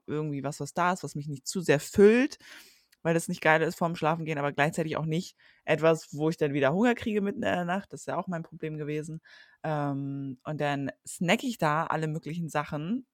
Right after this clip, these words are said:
so von Brot mit irgendwas drauf, Mandarinen, Salat, ähm, 'ne Quarkspeise, die ich mir da mache mit Magerquark und allen möglichen Früchten. Also alles, was ich so finde, mixe ich mir da irgendwas zusammen. Manchmal ist auch ein bisschen zu viel, das schaffe ich dann doch nicht.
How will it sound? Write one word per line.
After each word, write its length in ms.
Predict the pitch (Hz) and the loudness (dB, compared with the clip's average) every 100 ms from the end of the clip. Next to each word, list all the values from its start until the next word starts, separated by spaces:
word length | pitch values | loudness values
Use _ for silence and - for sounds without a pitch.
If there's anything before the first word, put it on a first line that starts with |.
| - | -8
so 240 | 139 131 | -4 -6
von 400 | - 139 135 123 _ - | -4 -2 -2 -2 _ -16
Brot 540 | 143 - 170 170 - | -12 0 4 4 2
mit 140 | 156 - | -4 0
irgendwas 360 | 151 147 151 | 0 0 -4
drauf, 480 | - 139 143 135 - | -4 0 2 0 -2
Mandarinen, 640 | 135 135 135 143 147 139 | -4 -2 -2 -2 -4 -2
Salat, 680 | 131 131 127 131 131 131 - _ - - - - _ - | 0 0 2 2 2 -2 -6 _ -20 -20 -20 -20 _ -8
ähm, 760 | 151 135 131 127 127 127 127 - _ _ _ _ _ - - - | -4 0 0 0 -2 -2 -4 -8 _ _ _ _ _ -18 -16 -12
'ne 260 | - 135 120 | -4 -2 -2
Quarkspeise, 800 | 123 156 147 - - 139 135 139 | 0 4 4 2 0 2 2 0
die 80 | 135 | -6
ich 120 | 143 | -6
mir 120 | 143 | -4
da 100 | 139 | -2
mache 260 | 135 135 156 | -2 -2 -4
mit 120 | 135 | -6
Magerquark 640 | 135 135 127 - 139 139 135 | -2 -2 -2 -4 -4 -4 -4
und 100 | 131 | -6
allen 220 | 127 139 | -6 -6
möglichen 320 | 135 135 143 | -6 -8 -10
Früchten. 360 | - 147 151 - | -10 -10 -4 2
Also 200 | 147 160 | 8 12
alles, 260 | 202 247 | 12 10
was 120 | 240 | 6
ich 80 | 233 | 2
so 80 | 175 | -2
finde, 340 | - 339 392 | 0 0 2
mixe 240 | 254 233 226 | 2 2 0
ich 60 | |
mir 80 | 208 | 2
da 80 | 175 | 2
irgendwas 220 | 147 165 | 2 -2
zusammen. 180 | - 208 | 0 0
Manchmal 240 | 208 190 | 2 2
ist 60 | 180 | 2
auch 100 | 165 | -2
ein 20 | |
bisschen 240 | 165 160 139 | -4 -6 -6
zu 80 | |
viel, 220 | 147 214 208 | -8 -2 -2
das 80 | |
schaffe 180 | - 160 | -2 -4
ich 60 | - | -6
dann 100 | 123 | -8
doch 140 | 156 | -6
nicht. 200 | 190 - | -6 -8